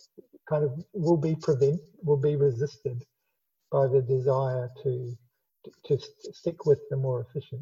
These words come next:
model. So I don't, I, like, I don't see the idea that we would, in the public sector, for example, go back to paper briefs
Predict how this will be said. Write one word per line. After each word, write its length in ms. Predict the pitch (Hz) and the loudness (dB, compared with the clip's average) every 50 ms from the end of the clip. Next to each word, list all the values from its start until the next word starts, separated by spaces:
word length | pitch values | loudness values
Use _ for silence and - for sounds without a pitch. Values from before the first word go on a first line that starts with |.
| 190 165 | -8 -6
model. 320 | 135 127 135 - 117 131 - | -4 -4 -4 -4 -6 -8 -2
So 100 | - 156 147 | 0 0 2
I 60 | 151 | 2
don't, 180 | 175 180 - | 2 2 2
I, 80 | 180 175 175 - | 2 2 2 2
like, 260 | 180 175 170 - 180 | 2 2 4 4 6
I 80 | 180 | 6
don't 300 | 190 202 170 160 - - | 6 6 4 2 -4 -2
see 380 | - 170 160 151 143 143 143 156 - | 0 0 2 2 0 -2 -4 0 4
the 140 | 147 147 139 | 4 6 6
idea 440 | 139 131 123 135 143 143 135 127 117 | 4 2 0 -2 -2 -2 -2 -2 -2
that 140 | 131 - 185 | -4 -4 -2
we 160 | 143 139 139 | -2 -2 0
would, 160 | 123 135 127 139 | 0 -2 -2 -2
in 100 | 131 127 | -4 -4
the 80 | 131 | -4
public 340 | 123 - 151 135 131 139 131 | -2 -2 -2 -2 -2 -4 -6
sector, 280 | - 147 135 - 139 - - | -6 -6 -6 -6 -6 -10 -8
for 120 | - - 127 120 - 143 | -8 -10 -8 -8 -10 -12
example, 480 | - - 143 131 127 131 - 131 120 113 | -12 -10 -8 -8 -6 -6 -6 -8 -4 0
go 180 | 139 135 139 123 | 0 2 2 2
back 160 | 135 135 - - _ | 0 0 -2 -4 _
to 80 | 135 127 - | -16 -12 -8
paper 280 | - 131 131 - - 120 - | -6 -6 -6 -8 -12 -14 -10
briefs 220 | - 127 117 120 | -8 -8 -8 -10